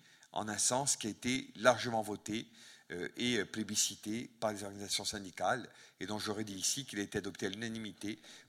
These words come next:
par le dernier comité technique. Donc voilà,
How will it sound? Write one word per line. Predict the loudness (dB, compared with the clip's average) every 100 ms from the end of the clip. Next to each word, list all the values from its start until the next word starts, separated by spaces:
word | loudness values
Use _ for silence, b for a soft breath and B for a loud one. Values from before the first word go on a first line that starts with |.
| -2
par | 0
le | 0
dernier | -4 -4 -4 -6 -8 -8
comité | -6 -6 -2 -4 -4 _ _
technique. | 0 2 -2 -4 -8 -8 -12 _ _
Donc | -12 0
voilà, | 6 8 6